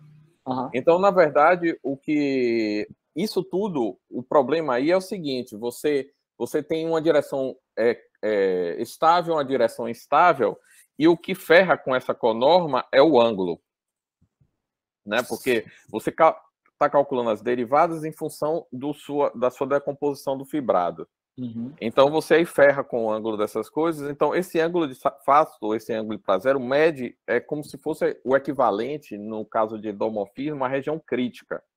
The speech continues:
Speaker 2: A existência de região crítica, no certo sentido.
Speaker 1: Ah.
Speaker 2: Então, você tem que lidar ali com a, com a norma, e agora você acabou de introduzir a recorrência lenta à região crítica, a região
Speaker 1: Exatamente.
Speaker 2: econômica.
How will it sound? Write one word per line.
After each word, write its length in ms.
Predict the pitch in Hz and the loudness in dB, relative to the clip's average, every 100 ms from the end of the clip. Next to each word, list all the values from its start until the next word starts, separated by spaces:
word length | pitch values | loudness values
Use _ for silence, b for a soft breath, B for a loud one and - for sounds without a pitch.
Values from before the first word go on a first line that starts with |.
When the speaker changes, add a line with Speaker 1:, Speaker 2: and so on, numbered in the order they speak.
| b b b b - | b b b b -2
Speaker 2:
A 80 | 101 | 0
existência 480 | 123 123 123 127 135 | 0 -6 -10 -10 -8
de 80 | |
região 360 | 131 131 127 143 | -4 -4 -4 -6
crítica, 440 | 139 127 120 - | -6 -4 -4 -8
no 100 | 85 | -14
certo 260 | - 85 - | -8 -8 -8
sentido. 420 | 87 82 - 78 - _ - - - - - | -14 -16 -14 -16 -18 _ -18 -18 -18 -18 -16
Speaker 1:
Ah. 240 | 120 113 - | -10 -10 -10
Speaker 2:
Então, 540 | - 110 131 147 180 - | -10 0 2 4 2 -2
você 320 | 123 139 160 | -2 -2 -2
tem 160 | 151 165 | -4 -4
que 100 | 170 | -2
lidar 280 | 151 131 131 | 2 6 6
ali 140 | 123 | 4
com 160 | - 123 | 0 -2
a, 160 | 120 | -2
com 240 | - - 127 | -4 0 0
a 40 | |
norma, 400 | 117 143 180 165 | 4 2 2 2
e 40 | |
agora 320 | 151 139 156 170 | 4 4 2 2
você 240 | 165 170 | 0 -2
acabou 380 | 156 - 135 165 | 0 0 0 -2
de 100 | 170 | -4
introduzir 560 | 160 160 143 127 127 | -2 -2 -2 -4 0
a 40 | 160 | 0
recorrência 600 | 165 - 147 156 - 202 | 0 0 0 0 -2 0
lenta 380 | 160 135 175 180 | 0 -2 -2 -2
à 20 | |
região 340 | 175 170 202 - | 0 0 -2 -6
crítica, 640 | - 139 135 - - 92 | -4 -4 -4 -8 -4 -2
a 20 | |
região 360 | 123 123 160 147 | -2 0 2 2
Speaker 1:
Exatamente. 580 | 135 131 - - 113 | 4 4 6 2 2
Speaker 2:
econômica. 260 | 120 226 233 | -2 -4 -12